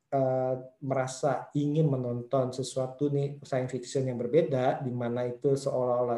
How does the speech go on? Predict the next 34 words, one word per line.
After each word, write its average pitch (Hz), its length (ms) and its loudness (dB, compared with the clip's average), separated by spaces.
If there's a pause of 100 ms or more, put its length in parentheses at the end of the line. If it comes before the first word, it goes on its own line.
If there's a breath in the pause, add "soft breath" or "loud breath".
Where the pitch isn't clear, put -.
ini, 123 160 -4 (480 soft breath)
eh, 123 240 -4
dibuat 123 320 0
secara 117 400 -2
natural, 165 1200 4 (160 loud breath)
secara 120 560 -2
istilahnya, 120 540 -2 (180)
eh, 120 280 -6 (120)
konfliknya 120 480 -4
juga 120 240 -4
seperti 120 400 -6
konflik 120 400 -4
di 120 160 -2
dunia 120 240 -2
nyata, 147 560 2
mungkin 143 320 2
nih 156 80 4
baru 123 160 0
bisa 120 240 -2
menikmati 117 480 -4
nih. 110 200 -6 (120)
Jadi 123 160 0
jangan 139 240 4
terlalu 123 260 0 (100)
berharap 127 600 0
sebuah 120 640 -2
istilahnya 139 400 -6 (320 soft breath)
sebuah 127 240 0
film 117 240 0
science 117 240 -4
fiction 143 400 0
yang 120 240 -2 (720)
tadi 147 320 0
itu 160 240 2